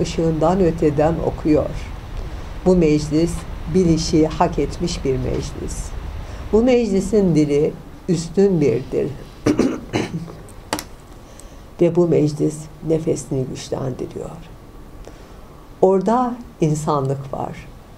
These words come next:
Ama o insanlık ilimsiz. O insanlık iki yaşamın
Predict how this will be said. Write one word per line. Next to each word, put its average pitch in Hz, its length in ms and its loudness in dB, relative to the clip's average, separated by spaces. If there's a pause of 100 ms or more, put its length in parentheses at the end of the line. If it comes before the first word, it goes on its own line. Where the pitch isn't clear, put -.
(140)
Ama 202 160 0
o 240 120 2
insanlık 196 640 2 (200)
ilimsiz. - 840 -2 (400)
O 175 100 4
insanlık 156 600 -2 (640)
iki 196 500 -2 (280)
yaşamın 170 580 2